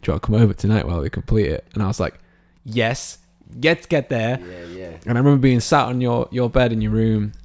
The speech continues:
Speaker 1: and your mum bringing up super noodles.
Speaker 2: Chicken noodles,
Speaker 1: Yeah,
Speaker 2: yeah.
Speaker 1: chicken noodles, yeah. And it was fucking great. I'd never even had super noodles before. Yeah, so that just, like, it was, like, planted in my mind, "These noodles are great, this game is gate,
Speaker 2: <laughs>
Speaker 1: gate, <laughs> great."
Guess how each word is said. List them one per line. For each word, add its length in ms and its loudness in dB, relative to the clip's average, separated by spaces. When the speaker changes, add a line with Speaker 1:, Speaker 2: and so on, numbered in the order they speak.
Speaker 1:
and 600 0
your 160 -2
mum 260 2
bringing 260 0
up 140 -6
super 380 2
noodles. 500 0
Speaker 2:
Chicken 420 -16
noodles, 360 -12
Speaker 1:
Yeah, 220 2
Speaker 2:
yeah. 60 0
Speaker 1:
chicken 360 0
noodles, 520 2
yeah. 300 -6
And 80 -12
it 60 -8
was 160 -12
fucking 380 -4
great. 140 -2
I'd 120 -4
never 160 -4
even 120 -4
had 200 -4
super 240 -8
noodles 180 -8
before. 340 -8
Yeah, 300 -8
so 120 -8
that 140 -4
just, 160 -6
like, 160 -6
it 60 -2
was, 180 -6
like, 180 -12
planted 200 -6
in 60 -8
my 60 -8
mind, 260 -4
"These 140 -4
noodles 320 2
are 60 -2
great, 280 2
this 120 -14
game 280 0
is 120 -4
gate, 340 0
Speaker 2:
<laughs> 160 -10
Speaker 1:
gate, 240 -4
<laughs> 360 2
great." 300 6